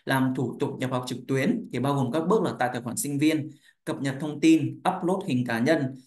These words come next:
lựa chọn, ờ, kỳ hạn đóng học phí và đóng học phí theo quy định của trường nếu cần, bởi một số trường sẽ yêu cầu là mình sẽ phải đóng đâu đó khoảng độ tầm là năm mươi phần trăm trước thời điểm mà các bạn nhập học là vào kỳ tháng chín hai không hai tư.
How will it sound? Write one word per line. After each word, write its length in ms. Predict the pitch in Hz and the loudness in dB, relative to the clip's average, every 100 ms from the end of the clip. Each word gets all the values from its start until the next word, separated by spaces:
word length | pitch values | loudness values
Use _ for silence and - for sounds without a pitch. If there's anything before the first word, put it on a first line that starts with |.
| _ - | _ -2
lựa 180 | 170 - | -2 0
chọn, 300 | 143 117 - | -4 -6 -4
ờ, 400 | 127 123 123 123 | -2 -2 -2 -2
kỳ 120 | 151 131 | 0 0
hạn 180 | 139 | 0
đóng 120 | 127 160 | 0 0
học 120 | 175 - | -2 -2
phí 220 | 127 135 | 0 2
và 120 | 175 | 2
đóng 180 | 123 127 | 0 0
học 100 | 180 - | -2 0
phí 320 | 131 147 254 - - _ _ _ _ _ _ - | 2 4 2 -2 -16 _ _ _ _ _ _ -2
theo 120 | 160 | 0
quy 80 | 160 | 2
định 140 | 160 123 | 2 0
của 60 | |
trường 220 | 107 131 | -2 0
nếu 120 | 120 113 | 0 2
cần, 260 | 160 143 | 2 2
bởi 100 | 117 | -2
một 100 | 117 | -4
số 200 | 113 123 127 | -4 -4 -2
trường 140 | 139 | -4
sẽ 100 | 143 | -2
yêu 160 | 147 135 | -2 -2
cầu 160 | 127 120 | -2 0
là 140 | 123 | 0
mình 200 | 127 127 | 0 -2
sẽ 140 | 135 - | -2 -4
phải 120 | 113 | -4
đóng 260 | 113 123 | -2 -2
đâu 140 | 151 143 | 0 0
đó 120 | 143 | 0
khoảng 160 | 139 117 | -2 -4
độ 120 | 113 | -4
tầm 180 | 120 117 | -2 0
là 300 | 117 110 117 - - _ - | 2 0 -6 -12 -20 _ -4
năm 140 | 151 | 0
mươi 120 | 160 156 | 2 0
phần 160 | 127 | -2
trăm 300 | 120 151 151 139 - _ | 0 0 0 -4 -12 _
trước 180 | - 233 | -4 -2
thời 100 | 226 | 0
điểm 180 | 120 104 | -2 -4
mà 100 | 107 | -4
các 80 | 117 | -2
bạn 160 | 156 135 | -2 -2
nhập 100 | 127 | -2
học 200 | 131 127 | -4 -4
là 100 | 113 | -6
vào 120 | 113 113 | -6 -6
kỳ 100 | 123 | -6
tháng 120 | 117 | -4
chín 160 | 117 123 | -4 -2
hai 100 | 131 | -2
không 120 | 143 | -4
hai 120 | 143 127 | -4 2
tư. 320 | 160 - - | 4 2 -4